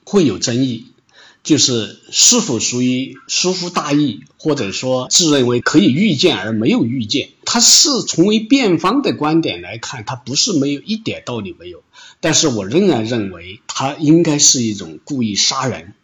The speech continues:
而且是一种间接的故意杀人。原因就是刚才我说那种情况，如果是一种过失致人死亡的话，比如说双方在打闹当中、嬉闹当中，如果不注意，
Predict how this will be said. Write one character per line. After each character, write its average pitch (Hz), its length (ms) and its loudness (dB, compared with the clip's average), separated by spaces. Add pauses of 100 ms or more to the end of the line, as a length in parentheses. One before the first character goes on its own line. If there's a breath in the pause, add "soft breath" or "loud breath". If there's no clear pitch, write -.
(120)
而 107 140 -10
且 - 140 -8
是 - 180 -2
一 104 80 -8
种 90 140 -12 (140)
间 156 320 4
接 101 200 -6
的 101 120 -8
故 107 180 -8
意 95 120 -8
杀 92 240 -8
人。 87 100 -20 (340 soft breath)
原 120 300 6
因 185 140 6
就 180 120 4
是 120 120 -2
刚 131 200 -4
才 117 140 -6
我 92 200 -12
说 139 280 -4
那 120 120 -4
种 85 140 -12
情 - 280 -6
况， - 180 -18 (320 soft breath)
如 254 260 4
果 214 140 4
是 165 180 2
一 214 140 2
种 147 460 2
过 - 200 6
失 131 340 2
致 180 280 2
人 143 160 6
死 - 300 4
亡 113 260 -6
的 170 80 -2
话， 135 160 -6
比 143 160 -4
如 175 80 4
说 233 140 0
双 240 320 0
方 247 260 2
在 302 140 4
打 - 340 -4
闹 226 160 4
当 202 220 4
中、 190 340 0
嬉 247 400 6
闹 262 220 6
当 190 200 6
中， 180 280 0 (100)
如 156 260 2
果 151 140 2
不 151 160 0
注 220 240 2
意， 151 320 0